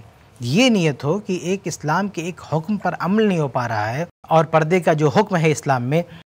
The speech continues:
उसकी धज्जियाँ उड़ाई जा रही हैं इलाज मुआलजे के नाम पर, तो इस बीमारी को ख़त्म करने के लिए और इस हालत को बदलने के लिए अगर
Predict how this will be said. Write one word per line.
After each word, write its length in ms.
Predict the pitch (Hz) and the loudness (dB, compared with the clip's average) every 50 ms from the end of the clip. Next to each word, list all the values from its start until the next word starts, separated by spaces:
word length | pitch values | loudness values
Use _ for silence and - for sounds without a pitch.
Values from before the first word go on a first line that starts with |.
| _ _ - | _ _ -6
उसकी 360 | 170 156 - - - 185 180 | -6 -6 -4 -4 -2 -2 -2
धज्जियाँ 500 | 147 120 117 143 123 110 123 160 190 202 | -2 -2 -2 -4 -2 0 4 4 4 6
उड़ाई 200 | 196 185 170 165 | 6 4 4 4
जा 160 | 151 151 147 | 4 2 0
रही 120 | 139 139 147 | 0 0 -2
हैं 80 | 160 | 0
इलाज 200 | 147 143 143 139 | 0 0 0 0
मुआलजे 280 | 135 131 123 123 120 123 | -2 -4 -4 -6 -6 -8
के 100 | 117 123 | -8 -8
नाम 160 | 120 113 113 | -8 -8 -8
पर, 200 | 113 - 156 160 160 - - - - _ _ | -6 -4 -4 -4 -4 -8 -14 -20 -20 _ _
तो 60 | - 147 131 131 - - - - | -4 -4 -4 -6 -10 -14 -2 0
इस 340 | 240 220 - - - 220 214 226 220 220 214 196 165 | 0 0 0 -4 -8 -4 0 2 2 2 2 0 -4
बीमारी 480 | 143 135 139 135 143 151 196 247 262 240 | -4 -4 -2 0 0 0 2 0 0 0
को 140 | - 214 170 | -2 -2 -2
ख़त्म 300 | - 156 131 151 139 127 | -2 -4 -6 -6 -8 -8
करने 280 | - 123 113 110 110 | -8 -10 -10 -10 -14
के 140 | 107 - 117 | -14 -14 -14
लिए 320 | 107 110 117 131 139 143 139 - - - - - - - - | -12 -10 -6 -6 -6 -6 -8 -12 -20 -20 -20 -20 -12 -4 -4
और 120 | 156 175 | -2 0
इस 100 | 190 - - | 0 -2 -2
हालत 360 | - - 185 214 247 254 - | 2 4 4 6 6 4 0
को 140 | - - 196 | 0 -2 0
बदलने 360 | 165 160 156 151 151 147 139 | 0 0 0 -2 -2 -4 -6
के 120 | 123 - 135 | -6 -8 -8
लिए 280 | 127 135 143 160 160 160 - - - - - | -6 -4 -4 -4 -4 -6 -12 -20 -20 -6 0
अगर 340 | 165 180 175 233 240 233 220 | 0 2 2 2 0 0 -2